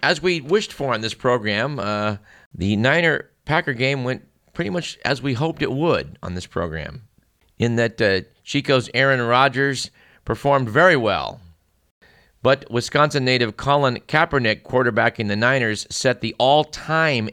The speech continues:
N F L record for rushing yards by a quarterback. Hundred eighty-one yards.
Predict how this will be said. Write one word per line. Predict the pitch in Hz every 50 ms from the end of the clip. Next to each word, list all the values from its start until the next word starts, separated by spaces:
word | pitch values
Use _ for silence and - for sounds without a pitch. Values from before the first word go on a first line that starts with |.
| _
N | - 107 120 127
F | 123 123 120 - -
L | 120 117 113 110
record | 95 104 110 110 113 - 110 107 95
for | - - 101 101 95
rushing | 92 98 104 113 107 - 113 104 101
yards | 95 92 95 98 98 95 95 95 87 - -
by | - 78 80 87 95 98 101 101 - -
a | - 87 92 90
quarterback. | - - - 92 107 113 98 95 82 85 82 - 50 - - - - _ _ _ _ _ _ _ _ _ _ -
Hundred | - 139 156 156 147 131 - -
eighty-one | - 110 127 123 127 117 110 110 113 113 107
yards. | 98 95 104 117 113 90 - - - - - - -